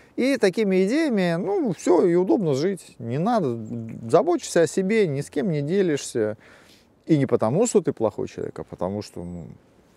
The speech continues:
за этим есть некое обоснование, ну, практически научно-философское.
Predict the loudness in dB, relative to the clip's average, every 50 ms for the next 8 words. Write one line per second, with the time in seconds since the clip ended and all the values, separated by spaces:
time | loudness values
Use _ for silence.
0 | _ -16 -8 -4 -4 -4 -4 -4 -4 -4 -2 -2 -2 -2 -4 -4 -2 0 0 0
1 | 2 0 0 0 -2 -2 0 0 2 2 2 0 -2 -4 -6 -10 -14 -16 -20 -20
2 | _ _ _ _ _ -16 -16 -16 -16 -18 -20 -20 -8 _ 4 4 4 4 2 -2
3 | -2 0 0 0 2 2 2 0 0 -2 -2 0 0 2 0 0 -2 -4 -8 -8
4 | -10 -14 -20